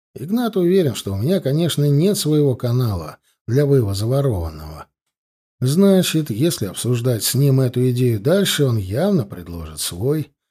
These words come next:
Либо попросит за это накинуть какую-то сумму, либо чтобы сделать меня своим должником. То есть мне предлагают поучаствовать в уголовном преступлении, организовать вывоз ворованных материалов для моей лестницы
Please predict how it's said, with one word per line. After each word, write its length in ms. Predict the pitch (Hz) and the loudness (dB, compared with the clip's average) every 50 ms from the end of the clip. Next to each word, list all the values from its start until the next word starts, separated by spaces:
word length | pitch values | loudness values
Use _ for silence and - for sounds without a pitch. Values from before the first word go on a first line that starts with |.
| _ _ _ _ | _ _ _ _
Либо 300 | 131 180 240 247 196 151 | -2 0 0 2 2 2
попросит 560 | - 117 113 107 - 135 143 135 - 127 120 | 0 0 -2 0 2 2 2 2 2 0 -2
за 160 | 120 123 147 | 0 0 0
это 240 | 180 214 220 214 165 | 2 2 0 2 2
накинуть 540 | 147 143 143 135 143 170 196 202 170 - - | 2 4 2 2 0 0 2 2 2 2 0
какую-то 480 | - 104 98 - 104 101 98 - 98 101 | -4 -8 -8 -6 -6 -6 -6 -6 -6 -6
сумму, 580 | - - 135 160 196 208 208 202 196 190 185 | -4 -2 0 0 0 2 2 2 2 4 2
либо 560 | 156 135 151 202 247 226 220 240 240 226 190 - | 2 2 2 2 2 0 0 0 0 -2 -2 -4
чтобы 480 | - - - - 143 190 202 214 220 | -6 -8 -6 -4 -4 -2 -2 0 0
сделать 440 | 185 139 117 117 139 165 180 175 - | 0 -2 0 0 0 0 0 -2 0
меня 280 | 143 135 131 131 156 170 | 0 0 0 0 0 -2
своим 320 | - 131 117 131 156 175 | -2 -2 -2 0 0 0
должником. 840 | 175 196 196 180 170 175 151 120 - - 123 143 143 139 135 - - _ _ _ _ _ _ _ _ _ _ _ _ _ - | 2 2 2 2 2 2 0 0 0 0 0 0 2 0 0 -4 -6 _ _ _ _ _ _ _ _ _ _ _ _ _ -4
То 100 | 113 113 | -2 -2
есть 180 | 113 - - | -2 -2 0
мне 200 | 123 165 220 247 | 0 2 2 2
предлагают 640 | 220 226 185 170 160 156 147 151 190 214 208 - - | 2 0 0 2 0 0 0 2 2 2 2 0 0
поучаствовать 800 | - 127 113 101 - - 135 170 175 - - 180 175 165 - 131 | -2 -2 -2 -2 -2 -2 0 0 0 0 2 2 2 2 2 0
в 40 | |
уголовном 600 | 127 117 110 107 104 120 147 165 175 170 165 147 | -2 0 0 -2 0 0 2 2 2 2 2 2
преступлении, 840 | - 147 143 - - 127 113 - 120 143 180 196 180 131 95 78 71 71 - _ _ _ _ | 0 0 -2 -2 -2 -4 -4 -2 0 0 2 2 2 2 0 -4 -8 -14 -18 _ _ _ _
организовать 720 | - 117 120 117 127 131 135 131 127 139 143 160 170 151 127 | -4 -2 -2 0 0 2 2 2 2 2 2 2 2 2 2
вывоз 380 | 120 147 170 165 147 135 - | 2 2 2 2 2 0 0
ворованных 560 | 123 127 131 131 135 131 117 107 101 95 - | 0 0 0 0 0 0 0 -2 -4 -8 -10
материалов 640 | 101 95 - - 92 87 113 151 185 190 190 190 180 | -12 -12 -10 -10 -8 -6 -2 0 0 0 0 0 0
для 120 | 175 180 180 | 0 0 2
моей 280 | 180 180 180 180 180 | 2 2 2 2 2
лестницы 760 | 180 175 175 175 160 - 170 165 151 - - 160 156 156 151 | 4 4 4 4 2 2 0 0 0 0 -2 -2 -2 -2 -4